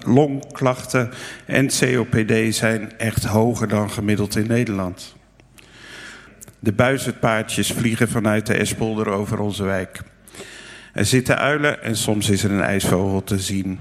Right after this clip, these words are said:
De Espolder is een plek voor ons om te ontstressen.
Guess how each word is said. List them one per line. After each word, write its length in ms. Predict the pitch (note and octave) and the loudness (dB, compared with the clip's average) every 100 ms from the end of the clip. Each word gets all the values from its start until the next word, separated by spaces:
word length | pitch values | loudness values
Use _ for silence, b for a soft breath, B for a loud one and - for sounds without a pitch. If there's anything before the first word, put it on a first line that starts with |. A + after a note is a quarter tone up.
| - | -10
De 200 | - F#2+ | -4 0
Espolder 600 | - - D3+ C#3 C3 A#2 | 0 -2 0 2 2 0
is 160 | A#2+ A#2 | 0 0
een 180 | A2+ | -4
plek 380 | - C3 C3 C3 - | 0 0 0 -2 -4
voor 200 | - A#2 | 0 0
ons 380 | - C3 C3+ - | 2 0 0 -2
om 180 | A2 A#2 | -4 -4
te 100 | - | -2
ontstressen. 680 | A#2 G2+ - - G2 - | -2 -2 0 0 -2 -4